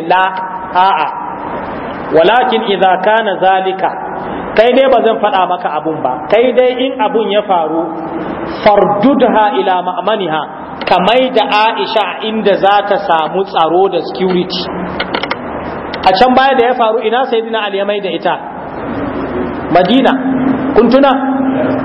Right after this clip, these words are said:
Madina ya ɗauke ta da aka harbi raƙuminta ya faɗi,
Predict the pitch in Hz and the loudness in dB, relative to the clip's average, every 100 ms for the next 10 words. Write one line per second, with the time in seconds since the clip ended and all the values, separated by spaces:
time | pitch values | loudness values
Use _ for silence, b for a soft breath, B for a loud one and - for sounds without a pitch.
0 | - 165 190 254 269 226 262 214 - 233 | 0 2 4 4 4 2 2 0 0 0
1 | 214 190 226 214 175 170 196 214 220 185 | 0 -2 -2 -2 -4 -2 -2 0 -2 2
2 | 175 165 160 202 214 196 175 170 185 202 | 2 4 2 -2 0 0 0 2 2 2
3 | 160 | -2